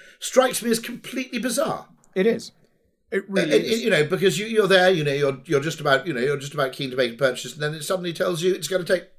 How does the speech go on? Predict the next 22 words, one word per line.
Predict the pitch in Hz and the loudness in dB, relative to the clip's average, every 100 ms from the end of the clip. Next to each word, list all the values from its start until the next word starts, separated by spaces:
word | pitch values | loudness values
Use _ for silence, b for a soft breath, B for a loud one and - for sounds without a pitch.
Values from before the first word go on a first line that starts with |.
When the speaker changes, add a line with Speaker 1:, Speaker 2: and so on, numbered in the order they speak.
| - - _ | -20 -20 _
Speaker 1:
ten | - 180 | -6 -2
days | 180 170 151 | 0 0 -2
to | 185 | -4
arrive. | - 135 82 73 _ b b b b b | -4 -4 -8 -12 _ b b b b b
And | 165 | 2
you | 175 | 2
have | 160 | 2
to | |
go | 165 180 | 4 4
all | 208 185 196 190 | 8 10 10 10
the | |
way | 165 156 | 8 6
back. | 151 151 104 - - - | 6 2 2 -6 -20 -10
Speaker 2:
Yeah, | 156 113 - - | -6 -6 -10 -10
and | 156 | 0
they | 151 208 | 2 2
see | - | 0
benefits | 139 147 123 131 - | 0 -2 -2 -8 -8
from | 139 | -10
putting | 123 147 127 120 117 | -8 -4 -4 -4 -8
payment | - 160 170 175 | -4 -2 -2 -4
options, | 160 - - 156 151 | -6 -6 -10 -8 -8